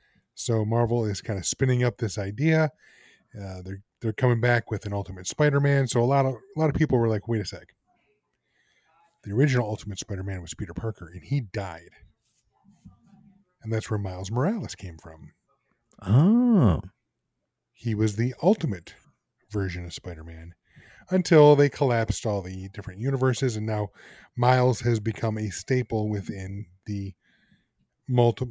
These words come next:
Speaker 1: the M-, Marvel, not cinematic universe, but the Marvel comic universe, what they call the six one six universe. He's
Speaker 2: So he
Speaker 1: been there for years now.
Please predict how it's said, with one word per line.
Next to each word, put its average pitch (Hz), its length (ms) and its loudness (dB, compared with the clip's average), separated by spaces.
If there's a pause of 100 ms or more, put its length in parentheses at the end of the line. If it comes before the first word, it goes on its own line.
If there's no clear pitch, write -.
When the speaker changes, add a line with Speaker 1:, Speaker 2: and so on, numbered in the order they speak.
Speaker 1:
the 107 180 0 (140)
M-, 147 340 -2
Marvel, 151 540 8
not 143 180 0
cinematic 117 400 0
universe, 98 320 -6
but - 140 -12
the 113 60 -6
Marvel 110 280 -4
comic 117 400 -6
universe, - 640 -16 (520)
what - 120 -10
they 101 100 -8
call 98 200 -8
the 90 100 -14
six - 280 -10
one 101 160 -6
six - 320 -12
universe. - 540 -18
He's 131 100 2
Speaker 2:
So 117 80 8
he 92 40 6
Speaker 1:
been 113 160 8
there 160 140 4
for 156 120 -6
years 165 280 -2
now. - 160 -16